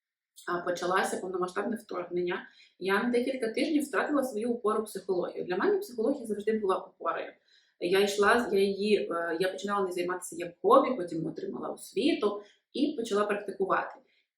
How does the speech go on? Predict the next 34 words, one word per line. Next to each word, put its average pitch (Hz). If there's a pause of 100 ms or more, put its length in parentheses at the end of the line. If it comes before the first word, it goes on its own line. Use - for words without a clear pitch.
І 214 (220)
я, 220
е, -
завжди 208
вірила 277
про 196
те, 269
що 208
все 247
в 302
нашій 285
голові, 247
все -
залежить 190
від 247
внутрішніх 262
процесів, 175 (520)
е, 180
змінись 196
внутрішньо 240
сама, 196
сам, 240
і -
тоді 208
твоє 269
життя 294
поміняється. -
Я 285
і 302
зараз 277
так -
вірю 151
в -
це. -